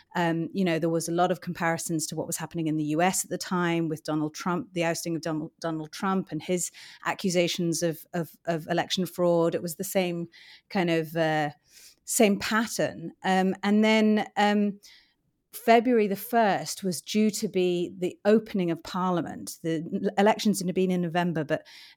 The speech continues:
Myanmar has this weirdly long gap between elections and the opening of Parliament. And so in the first of February, um, th-, all the, the, the new government was, was, um, set to be elected.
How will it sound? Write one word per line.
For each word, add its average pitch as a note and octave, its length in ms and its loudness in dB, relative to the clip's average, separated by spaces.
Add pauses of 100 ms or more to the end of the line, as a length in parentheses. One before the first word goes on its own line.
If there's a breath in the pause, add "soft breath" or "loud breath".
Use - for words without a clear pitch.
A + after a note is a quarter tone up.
(100)
Myanmar G3 400 2
has F#3+ 160 -4
this F3 180 -6
weirdly F3+ 580 6
long F3 340 0
gap F3 360 -2 (120)
between E3 340 -6
elections D#3 800 -4 (320 loud breath)
and D#3+ 300 -2
the D#3+ 100 0
opening D#3 300 0
of C#3+ 80 -8
Parliament. D3 560 -6 (640)
And F3+ 180 0
so F3+ 240 2
in F#3 100 2
the F#3 60 0
first G#3+ 380 2
of F#3+ 80 -4
February, F3 580 -2 (460 loud breath)
um, E3 380 0 (100)
th-, - 160 -14 (240)
all G3+ 480 4 (260)
the, F#3+ 120 2
the, F#3+ 460 0
the G3 60 2
new G#3 200 4
government F3 420 0
was, E3 300 -2
was, E3 280 -4 (140)
um, E3 320 -4
set - 440 -4
to D#3 380 -4
be E3+ 140 -2
elected. D#3+ 640 -4